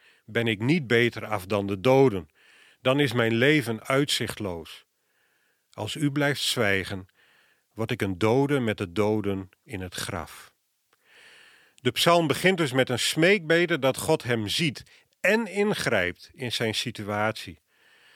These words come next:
Maar daar stopt Davids bezorgdheid niet. Zijn tweede angst is namelijk dat God wel zal ingrijpen,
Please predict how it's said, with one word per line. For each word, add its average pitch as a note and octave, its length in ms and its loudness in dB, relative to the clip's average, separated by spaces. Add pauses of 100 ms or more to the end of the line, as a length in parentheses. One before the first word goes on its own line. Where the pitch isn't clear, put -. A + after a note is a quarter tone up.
(500)
Maar G#2+ 160 -2
daar D#3+ 260 6
stopt - 380 2
Davids C3 540 2
bezorgdheid A2 760 -2
niet. G2 300 -8 (640)
Zijn B2+ 200 2
tweede D#3+ 400 6
angst C#3+ 260 2
is B2+ 100 0
namelijk B2+ 420 2
dat A#2 140 2
God A2 280 0
wel C3 300 4
zal A2 280 2
ingrijpen, C3+ 760 0